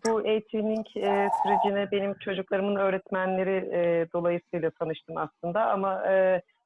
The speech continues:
benim kendi içine girmeye çalışmam, e, bu, e, pandemi sürecinde oldu. E, e-twinning üye oldum ama daha kurslarına daha başlama fırsatı bulamadım açıkçası. Onları e-twinning ilgili, e,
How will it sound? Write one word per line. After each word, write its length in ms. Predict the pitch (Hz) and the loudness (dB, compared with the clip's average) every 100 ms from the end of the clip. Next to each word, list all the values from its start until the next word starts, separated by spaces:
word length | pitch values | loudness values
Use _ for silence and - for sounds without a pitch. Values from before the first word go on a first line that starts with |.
| _ - | _ -2
benim 180 | 202 | -2
kendi 360 | 190 208 196 196 | -2 -2 0 -2
içine 280 | 185 - 196 | -4 -4 -4
girmeye 420 | 160 185 185 185 | -2 -2 0 -2
çalışmam, 640 | 185 180 175 202 208 226 | -2 -4 -4 -4 -4 -2
e, 360 | 190 185 180 180 - | 0 2 2 -2 -2
bu, 300 | 196 190 185 185 | 0 0 0 0
e, 200 | 185 180 | 2 0
pandemi 460 | 180 180 180 180 | -2 -4 -2 -4
sürecinde 460 | 180 170 175 190 185 | -4 -4 -4 -2 0
oldu. 460 | 170 160 160 233 254 _ - _ 190 | 2 2 0 -2 -2 _ -20 _ 0
E, 60 | 190 | 2
e-twinning 600 | 190 208 214 214 214 190 | 2 0 0 0 -2 -2
üye 400 | 214 214 208 208 | 0 0 0 0
oldum 340 | 226 233 240 240 | 2 2 2 0
ama 220 | 233 226 | 0 0
daha 300 | 214 214 220 | 2 0 -2
kurslarına 680 | - 214 - 208 202 214 208 | -6 -10 -2 -2 0 0 0
daha 220 | 202 202 | 0 2
başlama 420 | 196 196 - 202 - | 2 0 -2 -4 -4
fırsatı 340 | 175 220 220 | -8 -6 -4
bulamadım 380 | 190 196 170 160 | -2 0 0 -4
açıkçası. 500 | 165 - _ 175 180 | -6 -10 _ -4 -2
Onları 300 | 170 165 170 | 0 0 0
e-twinning 520 | 170 175 - 175 175 175 | 0 -2 -4 -4 -4 -2
ilgili, 480 | 165 151 165 170 165 - - _ | -4 -4 -2 -2 -4 -12 -20 _
e, 60 | - | 0